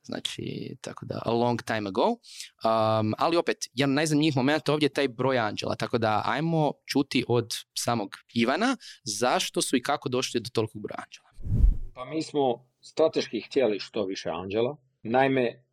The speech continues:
Speaker 2: za naš konkretan proizvod, ovo nije uvijek slučaj, ali mislim da kod nas je to dosta bitno, na-, zato što proizvod ovakve vrste još nije postao standard, odnosno nije postao mainstream. I onda smo razmišljali na kakve načine možemo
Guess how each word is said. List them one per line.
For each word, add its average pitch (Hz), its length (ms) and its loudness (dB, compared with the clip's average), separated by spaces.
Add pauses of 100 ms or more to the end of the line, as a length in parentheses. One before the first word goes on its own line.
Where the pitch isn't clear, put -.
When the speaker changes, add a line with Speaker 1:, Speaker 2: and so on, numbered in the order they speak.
(340)
Speaker 2:
za 127 200 -2
naš 143 160 -2
konkretan 120 420 -2
proizvod, 95 720 0 (240)
ovo 151 200 4
nije 139 400 2
uvijek 104 340 0
slučaj, 98 320 -6
ali 113 120 0
mislim 127 220 -6
da 104 120 0
kod 113 220 0
nas 110 220 -6
je 95 120 -4
to 101 140 -6
dosta - 260 -8
bitno, 120 320 -8
na-, 117 280 -2 (180)
zato 113 260 -4
što 104 280 -2 (180)
proizvod 127 380 2
ovakve 117 320 2
vrste 110 360 0
još 110 280 0
nije 107 180 -2
postao - 260 -12
standard, - 600 -12
odnosno 113 280 -4
nije 110 180 0
postao 104 280 -8
mainstream. 90 600 -14 (340)
I 104 200 -2
onda 135 200 2
smo 107 280 -4
razmišljali 120 520 -4
na 104 200 -4 (200)
kakve - 300 -2
načine 113 600 -2
možemo 98 680 -2